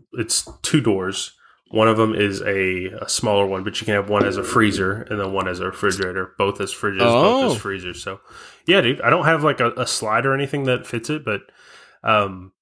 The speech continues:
Speaker 1: I have
Speaker 2: Does it open, like, open up to where I could open it in the back, or
Speaker 1: Yeah, and so
Speaker 2: would I have to get a slide to slide it out?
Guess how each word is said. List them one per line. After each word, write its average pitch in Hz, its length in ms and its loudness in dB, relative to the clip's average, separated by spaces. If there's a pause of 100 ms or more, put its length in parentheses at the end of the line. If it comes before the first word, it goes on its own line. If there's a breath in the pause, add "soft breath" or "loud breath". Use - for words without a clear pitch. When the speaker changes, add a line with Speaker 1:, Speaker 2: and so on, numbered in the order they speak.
(400)
Speaker 1:
I 120 120 0
have 135 420 -2
Speaker 2:
Does 165 140 4
it - 100 -2
open, 165 480 2
like, 135 200 2
open 151 260 0
up 147 80 -4
to 143 100 -14
where 143 80 -2
I 131 60 0
could 123 180 -4
open 147 260 -2
it 180 140 -2
in 139 100 -6
the 113 80 -6
back, 139 460 -2
or 117 640 -4 (800)
Speaker 1:
Yeah, 190 180 4 (100)
and 139 220 -4
so 135 240 2
Speaker 2:
would 120 100 0
I 107 60 4
have 135 180 2
to 135 120 -2
get 139 160 4
a 127 60 0
slide 131 440 4
to 110 80 -6
slide 117 320 -4
it 101 80 -10
out? 107 300 -4